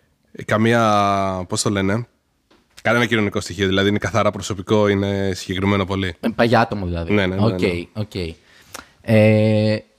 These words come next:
Speaker 2: εντάξει, θα, ε, ξέρεις τι, ε, έχει όμως και
Speaker 1: Θα μπορούσε, ναι.
Speaker 2: Ναι, και, και, τε-, και τα, και οι δύο στοιχεία. Δηλαδή, και το πρώτο, ότι, ξέρω εγώ, πολλές φορές βλέπεις κόσμο να,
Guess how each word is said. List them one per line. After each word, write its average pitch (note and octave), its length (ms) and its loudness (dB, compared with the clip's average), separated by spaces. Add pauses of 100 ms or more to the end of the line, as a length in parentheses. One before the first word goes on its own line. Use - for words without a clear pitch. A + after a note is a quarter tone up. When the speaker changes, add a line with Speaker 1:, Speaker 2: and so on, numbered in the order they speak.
(160)
Speaker 2:
εντάξει, D#3 300 0
θα, - 220 -6
ε, E3 120 -14
ξέρεις D#3 340 -4
τι, D3+ 80 -6
ε, D3 60 -4 (220)
έχει G#3+ 180 -4
όμως D3+ 200 -4
και B2+ 120 0 (960)
Speaker 1:
Θα A2+ 100 -2
μπορούσε, A#2 340 -2
ναι. F#2+ 100 -6 (540)
Speaker 2:
Ναι, C3 260 4
και, - 240 -8
και, C#3 100 2
τε-, E3+ 160 2
και C3+ 120 -2
τα, D#3 280 2
και D3 100 2
οι D#3 60 4
δύο C#3+ 180 4
στοιχεία. G#2+ 180 -2
Δηλαδή, G#2+ 180 2
και B2 100 2
το - 80 0
πρώτο, C3 260 2
ότι, - 140 -6
ξέρω A#2 200 2
εγώ, A#2+ 80 2
πολλές A#2 200 2
φορές B2 160 2
βλέπεις B2 200 2
κόσμο B2+ 280 4
να, A#2 140 6